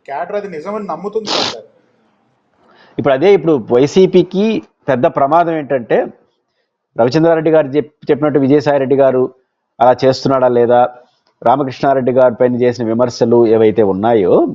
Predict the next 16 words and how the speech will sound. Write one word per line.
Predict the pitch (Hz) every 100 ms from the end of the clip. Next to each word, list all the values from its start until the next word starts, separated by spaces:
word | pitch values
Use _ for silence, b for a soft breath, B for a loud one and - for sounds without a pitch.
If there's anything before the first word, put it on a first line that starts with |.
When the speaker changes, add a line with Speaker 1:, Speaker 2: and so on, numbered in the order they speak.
| - _ 110
Speaker 2:
పరోక్షంగా, | 120 117 113 98 127 247 - _ _ _ _
వాటిలో | 113 123 175 180 170
నిజానిజాల | 151 190 214 202 202
క్యాడర్ | 190 175 175 165
చూడట్లేదు. | 156 147 139 104 78 - _ _ _ _ _ _ _
సమస్య | - 151 190 202
ఏంటంటే | 185 180 214
జ-, | 135 127
జ-, | 131 110 131
జగన్మోహన్ | 135 185 196 175 _ _ _ 156 151 156 151 147
రెడ్డి | 143 139 135
గారి | 131 123
పట్ల | 123 160 185 135
ఆయన | 131 127
పార్టీ | 127 139 - 147
శ్రేణులు | - 131 139 151